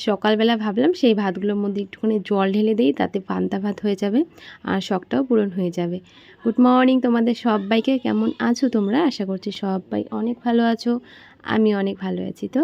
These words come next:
আবারও চলে এসেছি নতুন আরেকটি ভিডিও নিয়ে, আশা করছি তোমাদের অনেক ভালো লাগবে। এখন বাজে সাতটার মতো, আর এখন যেহেতু খুব গরম, গরমের মধ্যে বেশিক্ষণ ঘুমিয়ে থাকা যায় না, অনেকটা সকাল সকাল ঘুম থেকে উঠে পড়েছি।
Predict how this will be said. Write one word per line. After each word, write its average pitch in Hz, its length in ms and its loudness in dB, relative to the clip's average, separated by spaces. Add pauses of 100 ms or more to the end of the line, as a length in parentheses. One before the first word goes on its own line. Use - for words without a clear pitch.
(100)
আবারও 214 320 2
চলে 220 220 0
এসেছি 233 260 0 (120)
নতুন 226 220 -2
আরেকটি 208 340 0 (100)
ভিডিও 233 300 2
নিয়ে, 294 120 4 (420)
আশা 214 240 0
করছি 208 180 -2 (100)
তোমাদের 208 360 0
অনেক 226 300 2
ভালো 185 240 0
লাগবে। 180 240 -6 (600)
এখন 233 220 0 (100)
বাজে 202 260 0
সাতটার 220 440 -2
মতো, 214 240 0 (200)
আর 190 280 0
এখন 214 220 0
যেহেতু 214 220 0 (100)
খুব 247 140 -2 (140)
গরম, 214 280 2
গরমের 196 300 -2
মধ্যে 208 240 -2
বেশিক্ষণ 208 340 -6 (100)
ঘুমিয়ে 190 280 -2
থাকা 196 260 -6
যায় 185 160 -2
না, 214 100 -2 (500)
অনেকটা 208 300 0
সকাল 202 340 -6
সকাল 214 220 -2
ঘুম 202 220 -2
থেকে 208 140 -2
উঠে 208 200 -4
পড়েছি। 214 440 -2